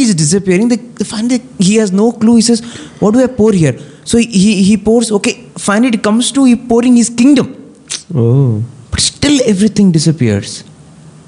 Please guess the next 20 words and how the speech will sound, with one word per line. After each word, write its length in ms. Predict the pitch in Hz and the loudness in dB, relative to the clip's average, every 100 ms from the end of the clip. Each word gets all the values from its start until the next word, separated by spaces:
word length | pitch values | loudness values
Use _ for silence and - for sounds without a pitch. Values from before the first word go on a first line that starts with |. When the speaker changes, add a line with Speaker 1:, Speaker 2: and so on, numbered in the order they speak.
| - - - - | -20 -20 -16 -2
Speaker 1:
Then 220 | 160 156 | 0 0
finally 560 | - 175 202 226 226 214 | -2 -2 2 4 4 2
the 140 | 190 185 - | 0 -2 -2
king 200 | 190 190 175 - | 2 2 0 0
falls 260 | 165 170 165 | 0 2 0
at 40 | |
the 40 | 156 - | 0 -2
feet 140 | 165 | -2
of 100 | 151 139 | 0 0
this 100 | 120 113 | 0 -2
beggar 260 | 107 117 - - | -2 -2 -2 0
and 100 | 156 | 0
he 40 | 160 | 0
asks, 200 | 165 175 160 156 - | -2 -6 -10 -10 -4
"Who 220 | 240 262 | 0 2
are 60 | 233 180 185 | 2 4 4
you? 140 | 247 233 156 - - - 165 | 4 4 2 -2 -20 -8 0
What 140 | - 117 | 0 2
Speaker 2:
Mm. 120 | 285 | 2
Speaker 1:
is 100 | 269 | 2